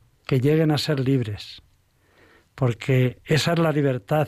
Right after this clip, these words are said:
y ese es el Evangelio. La libertad del Evangelio es hacer personas libres. Y entonces, eh, hay que dar sin medida. Hay que entregarse sin medida. Y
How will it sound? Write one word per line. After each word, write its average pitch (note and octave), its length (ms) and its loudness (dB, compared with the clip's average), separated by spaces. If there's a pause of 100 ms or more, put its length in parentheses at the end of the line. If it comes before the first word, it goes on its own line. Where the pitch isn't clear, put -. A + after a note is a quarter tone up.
y C#3 60 0
ese C3+ 180 -2
es A#2+ 100 -4
el D3 80 4
Evangelio. A#2 720 -2 (720)
La B2 80 -4
libertad B2 440 0
del D3+ 140 2
Evangelio D3+ 520 0
es C#3 100 -2
hacer C#3 240 -2
personas C#3+ 480 0
libres. B2 560 -2 (500)
Y C#3+ 60 -2
entonces, D3 520 2 (520)
eh, C#3 340 2 (760)
hay E3 180 2
que F3+ 140 2
dar F3+ 200 2
sin E3 240 -2
medida. C#3 480 0 (1800)
Hay C#3+ 160 -6
que E3+ 140 0
entregarse D#3+ 760 0
sin C#3+ 260 0
medida. B2 560 0 (760)
Y C3+ 440 2